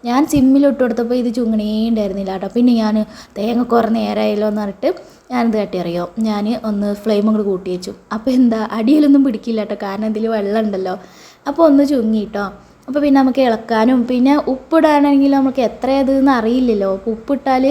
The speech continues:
കൂടി പോകുമെന്ന് പറഞ്ഞിട്ട് ഞാൻ ഒന്ന് നന്നായിട്ട് ചുരുങ്ങിയ ശേഷമാണ് ഉപ്പിട്ട് കേട്ടോ. അപ്പോൾ പിന്നെ ഒന്ന് അടച്ച് വെച്ചു ചുരുങ്ങാൻ വേണ്ടിയിട്ട്. പിന്നെ ഞാൻ, ആ, ഒന്നര നാഴി പച്ചരിക്ക് ഞാൻ നേരത്തെ ഉഴുന്നെടുത്തല്ലോ.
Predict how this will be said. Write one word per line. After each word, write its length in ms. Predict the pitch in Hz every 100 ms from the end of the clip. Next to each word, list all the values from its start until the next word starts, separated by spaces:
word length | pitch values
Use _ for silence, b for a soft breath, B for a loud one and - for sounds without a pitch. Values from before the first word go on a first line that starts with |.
| 330 B B B -
കൂടി 240 | 269 277 247
പോകുമെന്ന് 400 | 269 254 247 254
പറഞ്ഞിട്ട് 200 | 233 262
ഞാൻ 240 | 247 233
ഒന്ന് 220 | 240 247
നന്നായിട്ട് 480 | 254 226 220 220 226
ചുരുങ്ങിയ 420 | 262 240 240 262
ശേഷമാണ് 400 | 240 208 214 208
ഉപ്പിട്ട് 340 | 214 - 202 -
കേട്ടോ. 200 | 196 208
അപ്പോൾ 140 | 214
പിന്നെ 360 | 233 220 254 247
ഒന്ന് 140 | 240
അടച്ച് 340 | 202 202 -
വെച്ചു 240 | 220 202 220
ചുരുങ്ങാൻ 440 | 220 202 196 196
വേണ്ടിയിട്ട്. 420 | 190 190 180 240 359 - B B B B B B
പിന്നെ 280 | 294 294 320
ഞാൻ, 200 | 302 269 285 330
ആ, 80 | 254 240 233 233 233
ഒന്നര 440 | 254 269 294 320
നാഴി 300 | 262 226 202
പച്ചരിക്ക് 720 | 226 214 - - 196 190 - 330 440
ഞാൻ 200 | 254 233
നേരത്തെ 340 | 233 220 220 240
ഉഴുന്നെടുത്തല്ലോ. 720 | 233 226 240 214 - 190 185